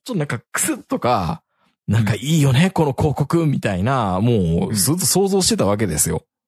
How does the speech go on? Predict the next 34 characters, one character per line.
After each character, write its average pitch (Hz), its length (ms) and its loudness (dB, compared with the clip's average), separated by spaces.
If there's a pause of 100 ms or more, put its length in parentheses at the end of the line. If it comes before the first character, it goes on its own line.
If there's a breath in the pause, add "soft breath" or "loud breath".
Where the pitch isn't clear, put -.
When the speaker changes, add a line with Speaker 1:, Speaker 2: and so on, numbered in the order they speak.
(300)
Speaker 2:
う - 20 -2
ん。 127 40 2
は 110 60 -2
い - 20 -8
は 87 220 -8
い。 82 80 -14 (480)
Speaker 1:
新 220 320 0
聞 240 220 0
広 294 160 0
告 277 220 -2
っ - 20 -2
て、 - 260 -2
ま 139 140 2
あ、 104 40 -2
新 240 360 0
聞 269 180 0
広 381 220 2
告 113 260 -2
は 95 140 0
も 87 80 2
う 87 40 2
や 147 120 0
た 285 120 -4
ら 277 80 0
め 269 100 -2
っ - 20 -4
た - 100 0
ら 110 60 0
出 104 100 0
て 101 100 0
く - 120 -2
る 85 60 2
の 78 140 0
は、 107 360 0